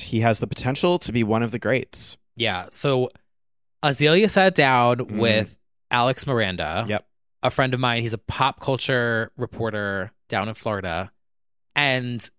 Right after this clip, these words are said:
Speaker 2: Azalea loves him. They've had this friendship for years now. She's always super casual and cool with him and
Speaker 1: Nice.
Speaker 2: always gives him, like, good sound bites and tidbits and stories. And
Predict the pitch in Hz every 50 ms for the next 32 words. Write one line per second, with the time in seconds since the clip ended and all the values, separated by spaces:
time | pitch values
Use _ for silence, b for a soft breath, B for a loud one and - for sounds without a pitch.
0 | _ _ _ _ - 135 135 127 104 101 120 127 143 160 165 180 190 202 117 104
1 | 101 101 104 107 107 104 101 95 - - - 180 196 196 196 180 185 185 170 156
2 | - _ _ _ _ _ _ _ - 131 131 - 107 135 143 139 170 165 - -
3 | - - 127 131 135 127 - - 156 160 - - - 160 139 123 120 120 113 104
4 | 107 107 - 110 101 90 87 82 85 87 95 b b b b b b - - -
5 | 147 - - - 127 139 143 147 139 - - - - - - 151 143 - - 165
6 | 165 165 160 - - 135 135 127 131 127 - 127 127 123 120 120 120 117 117 120
7 | - _ _ _ - 131 127 120 117 110 104 98 98 107 - - - - 151 143
8 | 143 135 143 - - 156 147 139 135 131 127 123 123 120 120 120 120 123 - -
9 | - 131 127 131 165 190 185 190 190 185 180 - - 120 117 107 98 95 98 101
10 | 151 151 156 165 175 170 160 - 156 156 151 135 - 165 156 139 131 127 120 110
11 | 107 104 - 135 131 131 131 131 135 135 123 127 135 - _ _ _ _ _ _
12 | _ _ _ _ _ _ _ _ - - - - 175 151 160 160 143 156 151 143
13 | 139 - - 135 117 - - - 175 165 131 139 147 139 135 - - - 117 110
14 | - - - - - 180 170 165 160 156 143 139 143 139 135 123 - 131 117 113
15 | 110 107 104 104 101 95 92 82 85